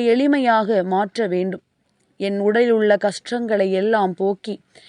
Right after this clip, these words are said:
நான் உழைக்க தயாராக இருக்கின்ற இந்த நேரத்தில் அதையெல்லாம் உனக்கு சரி செய்து கொடுக்க வேண்டும்" என்று இந்த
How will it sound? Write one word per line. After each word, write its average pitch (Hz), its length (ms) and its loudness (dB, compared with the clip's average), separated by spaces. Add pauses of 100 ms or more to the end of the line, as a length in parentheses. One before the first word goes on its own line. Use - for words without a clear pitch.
(220)
நான் 226 280 2
உழைக்க 247 460 0
தயாராக 220 760 4
இருக்கின்ற 208 600 -4
இந்த 190 280 -2
நேரத்தில் 196 560 -4 (460)
அதையெல்லாம் 226 640 2
உனக்கு 214 440 -4
சரி 214 320 0
செய்து 240 380 0
கொடுக்க 226 460 0
வேண்டும்" 196 460 -4
என்று 185 360 -6 (960)
இந்த 240 200 2